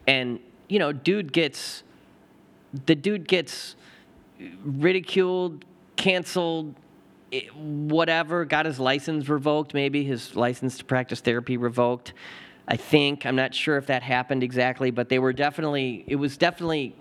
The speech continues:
they were considering doing that. This would be the, I guess, the Canadian government or the Canadian Psychological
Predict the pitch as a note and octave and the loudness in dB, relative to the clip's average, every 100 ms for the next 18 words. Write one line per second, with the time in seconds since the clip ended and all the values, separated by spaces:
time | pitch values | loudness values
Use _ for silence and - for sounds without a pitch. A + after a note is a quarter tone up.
0 | F2 - - C#3+ D#3 D3+ - D3 C#3 D#3+ | -20 -20 -10 2 2 2 -2 -2 2 0
1 | D3 D3+ D3 C3+ C3+ C#3 C3+ C3 G#2+ - | 2 -2 0 0 0 0 0 -2 -4 -6
2 | B2+ A#2+ A#2 A2 F#2+ A#2 - A2 A#2+ G#2+ | 0 0 0 -2 -2 -4 -4 -4 0 0
3 | A2+ A2 G2 G#2 G#2+ A2 G2+ G#2 F#2+ F#2+ | 0 -2 -2 -2 -2 -2 -4 -2 -2 -4
4 | - G#2 G#2 G2 G2 A2 G2 F#2+ G#2 G#2+ | -2 -2 0 -4 -6 -6 -2 -2 -2 -2
5 | G#2 | -4